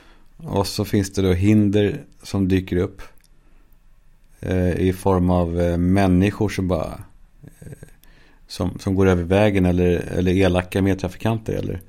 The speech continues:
eller poliser som stoppar en. Och, eh, och ibland behöver man sakta in för att, för att se en vacker äng och ibland behöver man stanna helt och hållet och ibland är det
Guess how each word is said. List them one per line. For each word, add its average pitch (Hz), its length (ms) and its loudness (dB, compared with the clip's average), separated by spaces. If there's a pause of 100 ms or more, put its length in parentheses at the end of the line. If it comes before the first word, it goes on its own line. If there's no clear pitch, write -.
(580)
eller 101 520 2
poliser 95 680 -4
som 95 180 -6
stoppar - 380 -8
en. - 100 -12 (1120)
Och, 95 440 -6
eh, 92 280 2 (140)
och 101 120 -4
ibland 107 260 4
behöver 113 160 4
man 107 120 4
sakta 104 360 0
in 127 240 0
för 101 260 0
att, 92 120 -8 (760)
för - 160 -6
att 95 80 -2
se 113 260 2
en 98 140 2
vacker 95 340 -2
äng 113 280 4
och 104 60 4
ibland 120 280 4
behöver 113 220 2
man 104 260 0
stanna 95 440 2
helt 92 260 -2
och 92 80 -2
hållet 90 520 -2 (180)
och 98 120 -2
ibland 95 300 0
är 92 40 -2
det 90 200 0